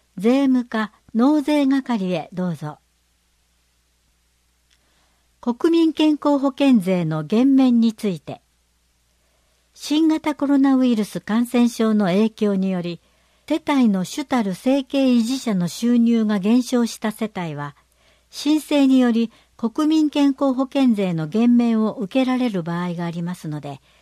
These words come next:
お問い合わせ先までご相談ください。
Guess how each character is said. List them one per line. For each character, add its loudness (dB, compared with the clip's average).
お -2
問 0
い 2
合 0
わ -2
せ -2
先 -4
ま 2
で -6
ご -4
相 0
談 -2
く -12
だ -8
さ -10
い。 -14